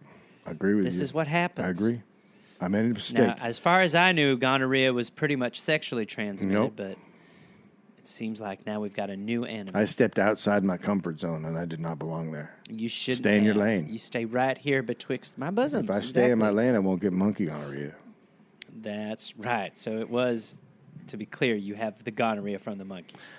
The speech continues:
Speaker 2: Okay.
Speaker 1: I think that they spread it all over the books 'cause I saw 'em fucking,
Speaker 2: Well,
Speaker 1: I saw
Speaker 2: and
Speaker 1: 'em up
Speaker 2: look,
Speaker 1: on the
Speaker 2: I mean,
Speaker 1: shelves, and they
Speaker 2: honestly
Speaker 1: were just fucking a lot of books.
Speaker 2: Oh, gosh.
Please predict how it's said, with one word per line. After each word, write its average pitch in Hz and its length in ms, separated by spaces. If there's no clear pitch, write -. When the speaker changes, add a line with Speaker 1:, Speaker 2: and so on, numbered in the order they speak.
Speaker 2:
Okay. 123 220
Speaker 1:
I - 20
think 180 280
that 139 140
they 120 100
spread 117 260
it 110 80
all 110 140
over 107 120
the 98 120
books 151 420
'cause 98 220
I 98 80
saw 98 180
'em 92 120
fucking, 98 400
Speaker 2:
Well, 185 320
Speaker 1:
I 180 40
saw 170 220
Speaker 2:
and - 0
Speaker 1:
'em 143 100
up - 60
Speaker 2:
look, 151 80
Speaker 1:
on 135 100
the 127 60
Speaker 2:
I 120 40
mean, 131 100
Speaker 1:
shelves, 123 420
and 110 100
they 104 40
Speaker 2:
honestly 104 40
Speaker 1:
were 101 80
just 101 180
fucking 101 280
a 95 80
lot 95 140
of 87 80
books. 95 520
Speaker 2:
Oh, 170 200
gosh. 147 760